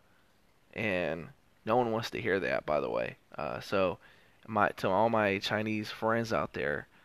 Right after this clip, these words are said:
uh, if you wanna fuck with us, just say, "I brought some Corona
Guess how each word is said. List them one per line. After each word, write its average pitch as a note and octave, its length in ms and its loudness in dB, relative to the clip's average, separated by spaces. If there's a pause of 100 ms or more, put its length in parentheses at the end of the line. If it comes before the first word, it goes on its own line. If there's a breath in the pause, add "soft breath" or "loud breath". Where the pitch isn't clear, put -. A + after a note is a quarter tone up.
(440 soft breath)
uh, D#2 340 4
if - 200 -6
you A2 80 -4
wanna B2 180 -2
fuck G#2+ 320 2
with A2+ 140 -2
us, E2+ 260 0
just - 200 -8
say, F#2 400 4 (800 soft breath)
"I - 80 -2
brought A2+ 340 8
some A2 180 -4
Corona F2+ 580 0